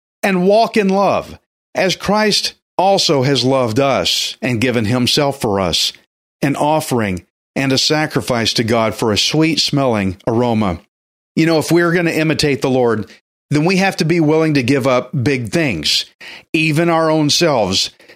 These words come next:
deny ourselves when it's called upon us to do so. You wanna imitate the Lord? Okay, he sacrificed for you. If you're imitating the Lord, you gotta sacrifice for him. If you're gonna do like he did for you, then you're gonna have to do the same kind of things.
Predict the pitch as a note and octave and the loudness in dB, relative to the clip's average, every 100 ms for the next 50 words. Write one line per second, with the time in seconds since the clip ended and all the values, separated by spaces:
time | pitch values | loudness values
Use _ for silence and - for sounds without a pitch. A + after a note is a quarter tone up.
0 | - D3 C#3 C#3+ D3+ D#3 C3+ G#2+ C3 G#2+ | -2 0 2 0 0 0 0 0 0 0
1 | G2 F#2 - C#3+ C#3+ B2+ - D3 C#3+ C3 | 0 -2 -2 0 0 0 -2 0 0 0
2 | C3 B2+ A#2+ A2 - G#2+ A#2+ G#2 - F#2+ | -2 0 0 0 0 2 2 2 0 -2
3 | E2 - _ _ _ - - - D3 E3+ | -4 -10 _ _ _ -18 -8 0 0 2
4 | D#3 E3+ D#3 D#3+ D3 D3+ D#3 D#3+ E3 D#3+ | 0 0 0 0 0 0 2 2 0 -4
5 | _ - - D#3 - B2+ B2+ E3 - E3+ | _ -20 -6 -4 -2 -2 -2 -2 0 0
6 | E3 D3 - D#3+ D3 - B2+ B2 C#3 E3+ | 0 -4 0 0 0 0 2 4 2 0
7 | - _ _ - A2+ C#3+ - F#3 G3 E3 | -4 _ _ -6 -2 0 0 0 0 2
8 | F#3 F3+ D#3+ D#3 F3+ F#3 C3+ E3 F#3+ E3 | 0 2 0 2 2 2 0 0 0 0
9 | - E3 D#3 C3+ D3+ D3 - D3+ C3+ F3+ | 0 0 -2 -2 -2 -2 -2 0 2 2
10 | D#3+ A#2+ B2+ D3+ F3+ E3 B2 D#3+ E3+ D#3 | 2 0 0 0 0 0 2 2 2 0
11 | - E3 D#3+ F3+ D3+ E3 E3 G3 F#3+ C#3 | 0 0 2 0 0 0 4 4 4 2
12 | D3+ D#3+ D3 D#3+ D#3+ C3+ C#3+ D#3 C#3 C3 | 2 0 0 0 0 0 2 2 0 0
13 | D3 C3 B2+ C#3+ - C#3+ F#3+ D#3 - - | 0 0 0 0 0 0 2 0 0 -4